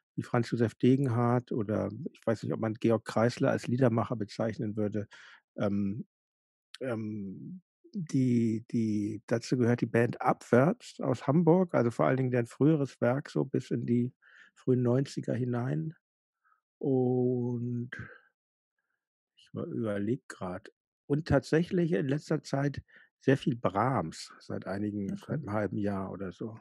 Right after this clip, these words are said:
Speaker 1: Auch ein Hamburger.
Speaker 2: Mhm. Eine spannende Kombination auf jeden Fall. Geil.
Speaker 1: Ja, man muss, man braucht ja einen gewissen, gewissen A-, Ausgleich. Ich finde es irgendwie
Speaker 2: <laughs>
Speaker 1: und deshalb m-,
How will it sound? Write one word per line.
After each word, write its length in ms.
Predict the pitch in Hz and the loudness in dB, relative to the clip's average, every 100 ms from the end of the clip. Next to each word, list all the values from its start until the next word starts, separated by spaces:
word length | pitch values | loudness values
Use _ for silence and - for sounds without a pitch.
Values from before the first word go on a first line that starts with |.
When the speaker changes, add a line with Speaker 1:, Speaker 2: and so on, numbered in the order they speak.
| _ _ _ | _ _ _
Speaker 1:
Auch 160 | 120 131 | 0 2
ein 120 | 110 | 2
Hamburger. 480 | 92 95 92 95 87 _ _ _ - | -4 -4 -6 -6 -10 _ _ _ -6
Speaker 2:
Mhm. 560 | - 123 131 180 - - _ - | -2 2 2 2 -2 -18 _ 2
Eine 160 | 143 | 2
spannende 360 | 120 - 123 143 | 2 0 2 2
Kombination 540 | - 151 143 131 180 | 0 0 0 2 2
auf 140 | 139 - | 2 2
jeden 140 | 113 | -4
Fall. 260 | 117 117 113 | -2 -4 -6
Geil. 280 | - 175 170 _ _ _ _ _ _ _ - - - _ _ _ _ - | -4 -4 -4 _ _ _ _ _ _ _ -20 -20 -20 _ _ _ _ 6
Speaker 1:
Ja, 260 | 135 165 165 | 8 8 8
man 160 | 147 | 8
muss, 160 | 151 156 | 8 8
man 140 | 156 | 8
braucht 160 | 139 175 | 8 10
ja 60 | 160 | 10
einen 60 | |
gewissen, 520 | 143 143 151 135 123 | 8 6 4 2 2
gewissen 440 | - 127 127 139 131 | -2 0 0 2 -2
A-, 240 | - - - | -2 -6 -2
Ausgleich. 640 | 127 127 - 98 92 - | -2 0 2 2 2 -4
Ich 100 | - | -4
finde 220 | 127 120 | -2 -2
es 100 | - | -2
irgendwie 640 | 120 113 151 - 101 98 95 - - _ _ | 0 2 2 2 0 0 -4 -16 -20 _ _
Speaker 2:
<laughs> 400 | - - - - | -20 -20 -8 0
Speaker 1:
und 180 | 123 139 | 4 4
deshalb 360 | 139 151 139 | 6 4 4
m-, 180 | 135 | 0